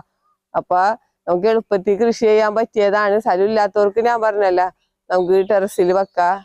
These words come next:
ഗ്രോ ബാഗിലും ചാക്കിലൊക്കെ കൃഷി ചെയ്യാൻ പറ്റിയതാണ് മുരിങ്ങ. പിന്നെ വെള്ളക്കെട്ട് പാടില്ല ട്ടോ മുരിങ്ങക്ക്. ഏ,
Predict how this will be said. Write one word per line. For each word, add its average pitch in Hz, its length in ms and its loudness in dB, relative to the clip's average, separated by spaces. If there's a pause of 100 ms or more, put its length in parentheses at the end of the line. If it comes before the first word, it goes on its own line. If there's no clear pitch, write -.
(360)
ഗ്രോ 185 160 2 (100)
ബാഗിലും 175 540 0
ചാക്കിലൊക്കെ 202 760 -4
കൃഷി 247 280 -2
ചെയ്യാൻ 202 200 2
പറ്റിയതാണ് 185 440 0
മുരിങ്ങ. 190 260 2
പിന്നെ 180 180 0
വെള്ളക്കെട്ട് 202 580 0
പാടില്ല 214 420 2
ട്ടോ 170 160 -6
മുരിങ്ങക്ക്. 165 540 0 (500)
ഏ, 170 60 2